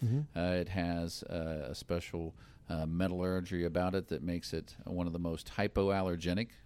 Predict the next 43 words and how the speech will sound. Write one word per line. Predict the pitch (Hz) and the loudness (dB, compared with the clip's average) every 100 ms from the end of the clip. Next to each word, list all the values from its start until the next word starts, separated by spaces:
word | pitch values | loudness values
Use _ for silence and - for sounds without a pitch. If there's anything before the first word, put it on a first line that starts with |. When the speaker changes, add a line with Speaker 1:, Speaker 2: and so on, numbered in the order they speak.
| - - 117 | -20 -12 -4
Speaker 2:
uh, | 98 90 | -2 -2
implants | 98 98 104 101 104 | -2 0 0 -2 -2
on | |
the | 95 | -2
market. | 92 92 - - | -2 -4 -6 -6
So, | - 90 87 - - - - | -2 -2 -2 -10 -20 -20 -8
uh, | - 85 | -4 -2
there | 85 | 0
have | 85 90 | -2 -2
been | 90 | -2
some | 87 90 87 | -2 -4 -4
studies | - 85 90 90 90 | -2 -2 0 -2 -2
of, | 82 76 | -2 -4
of | 80 - | -8 -6
people | 90 - | -4 -2
having | 85 85 85 82 | -2 -2 -2 -2
metal | 82 82 | -2 -2
allergies, | 80 82 85 80 85 85 | -2 -2 -4 -4 -4 -4
and | 80 | -4
this | 85 - | -4 -4
is, | 87 78 - - - - | -6 -8 -12 -18 -20 -10
uh, | 85 80 | -4 0
made | 82 90 87 | 2 2 4
out | 87 87 | 2 2
of | 82 | 0
a | 82 | -2
particular | - 82 92 82 82 | -2 -2 -2 -2 -4
composite | 80 78 - 127 127 110 92 87 | -4 -2 2 4 4 2 -2 -2
of | 90 85 80 | -4 -4 -4
titanium | - 78 78 87 85 85 82 82 - - - - | -4 -4 -2 -2 0 0 -4 -6 -14 -20 -14 -6
that | 87 85 82 - | 0 0 0 -6
allows | 78 80 87 87 85 | -6 -2 0 -2 -4
for | - 90 82 | -6 -4 -2
the | 80 | -2
least | 82 101 104 - - - - | 0 0 0 -4 -10 -14 -10
chance | - 95 71 - - - | -2 -2 -2 -8 -12 -8
of | |
that | 85 85 - | -6 -6 -4
to | |
happen | 87 82 80 | -4 -4 -6
to | 76 73 | -8 -8
a | |
patient. | - 69 73 - | -6 -8 -8 -12